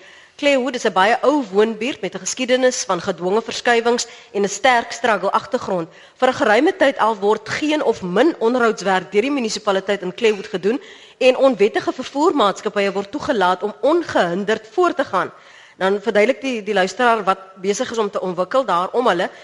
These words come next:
Die aantal depots vir vraghouers het oor die afgelope paar jaar ook vermeerder en vergroot. Daar is geen plesier in om langs hoë stapels vuil vraghouers te woon waar lawaaierige trokke en vurkhuisers heeldag in en uit beweeg en op en af laai nie.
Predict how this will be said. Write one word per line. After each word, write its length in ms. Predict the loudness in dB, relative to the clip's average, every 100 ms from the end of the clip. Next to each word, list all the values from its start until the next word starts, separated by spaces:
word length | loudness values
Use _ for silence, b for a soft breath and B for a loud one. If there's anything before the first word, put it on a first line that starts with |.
| B
Die 100 | -2
aantal 400 | 4 4 2 -2
depots 420 | 0 0 0 -4 -2
vir 120 | -6
vraghouers 580 | 0 0 2 2 2 0
het 120 | -2
oor 60 |
die 120 | 0 0
afgelope 380 | -4 -6 -8
paar 300 | -2 2 2
jaar 300 | 2 2 0 -2
ook 160 | -8
vermeerder 720 | -4 -4 -2 0 0 2 -2 -2
en 160 | -8
vergroot. 520 | -10 -12 -6 0 0 -2 B B B
Daar 160 | 2
is 120 | 2 -2
geen 320 | -2 -2 -2
plesier 500 | -6 -4 0 0 0 2
in 220 | 2 2 B B
om 180 | -2 2
langs 280 | 2 2 0
hoë 200 | -2 -4
stapels 600 | 0 2 2 0 -6 -6 -2
vuil 360 | 4 4 4 -2
vraghouers 720 | -2 -2 -2 -4 2 2 2
te 140 | -4
woon 220 | 0 0 0 B B
waar 260 | 0 2 4
lawaaierige 640 | 2 2 2 2 0 -2
trokke 280 | 2 2 2
en 140 | 0 2
vurkhuisers 680 | 0 0 -2 -4 -4 -6
heeldag 420 | -2 0 2 2 0
in 100 | -2
en 100 | -2
uit 180 | -4
beweeg 360 | -6 -2 -2 -2
en 80 | -2
op 180 | -2 -2
en 80 | 0
af 200 | 0 -2
laai 240 | -6 -4
nie. 140 | -8